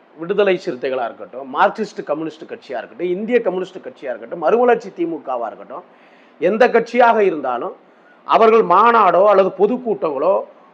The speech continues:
ஒரு அரசியல் நிகழ்விற்காக அனுமதி கேட்கும் பொழுது, கூட்டணி கட்சியாக இருந்தாலும் அவர்கள் கேட்கக்கூடிய இடத்தை உடனடியாக ஒதுக்கி தருவது கிடையாது. எது உகந்த இடமோ, சரியான இடமோ, அந்த இடத்தை தான் நிகழ்ச்சி நடத்துவதற்கான அனுமதியை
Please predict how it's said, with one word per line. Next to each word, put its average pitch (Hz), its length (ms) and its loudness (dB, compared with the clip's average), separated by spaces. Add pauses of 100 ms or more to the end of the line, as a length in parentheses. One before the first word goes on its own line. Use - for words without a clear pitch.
ஒரு 180 140 0
அரசியல் 226 500 4
நிகழ்விற்காக 190 840 0 (340)
அனுமதி 247 440 0
கேட்கும் 156 360 -6
பொழுது, 110 400 -12 (520)
கூட்டணி 277 380 6
கட்சியாக 220 520 2
இருந்தாலும் 165 600 -2
அவர்கள் 226 360 4
கேட்கக்கூடிய 247 600 2
இடத்தை 175 460 -2
உடனடியாக 185 540 2
ஒதுக்கி 165 400 -6
தருவது 139 360 -4
கிடையாது. 98 300 -16 (760)
எது 302 600 4
உகந்த 254 420 6
இடமோ, 196 300 6
சரியான 220 540 4
இடமோ, 175 200 0
அந்த 214 340 0
இடத்தை 208 340 2
தான் 208 180 0
நிகழ்ச்சி 208 360 0
நடத்துவதற்கான 156 600 -4
அனுமதியை 190 800 -4